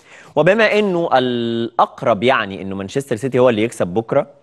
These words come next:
رغم إن جوارديولا قال لهم مفيش حاجة مضمونة، ما شفتوش اليابان اللي هي بيلعب فيها أوراوا عمل إيه قدام ألمانيا في كأس العالم، فإحنا مفيش حاجة مضمونة، لازم نلعب بهدوء ونركز علشان نوصل.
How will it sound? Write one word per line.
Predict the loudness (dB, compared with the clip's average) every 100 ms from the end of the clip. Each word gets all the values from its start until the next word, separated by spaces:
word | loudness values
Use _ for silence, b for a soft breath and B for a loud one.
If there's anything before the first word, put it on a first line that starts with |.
| _ 0
رغم | 0 2
إن | -2
جوارديولا | 0 0 4 2
قال | 2 0
لهم | 0 -2 -6 -10
مفيش | -10 -6
حاجة | 0 0
مضمونة، | 0 -2 -4 -4
ما | -8 b b b
شفتوش | -10 -6 -2
اليابان | 2 2 2 0 0 -4 -10 -14 _ _
اللي | -8 0 2
هي | 0 -2
بيلعب | -2 2 2
فيها | 0 -2
أوراوا | -2 2 2 2 0 -6 B B -2
عمل | -2 0 -2
إيه | 0 0
قدام | -2 -2 -2 0
ألمانيا | -2 -2 -2 -2
في | -4
كأس | -4 0
العالم، | 0 0 -4 -10 -8
فإحنا | -6 -6 -6
مفيش | -4 -6 -4
حاجة | 0 0
مضمونة، | 0 -2 -2 -2
لازم | -2 -2
نلعب | 0 0 0
بهدوء | -4 -8 -4 -2 -2
ونركز | -4 -4 0 -2 -2 -6 -6 -12 b b b
علشان | -6 -4 -2 -4
نوصل. | -6 -6 -12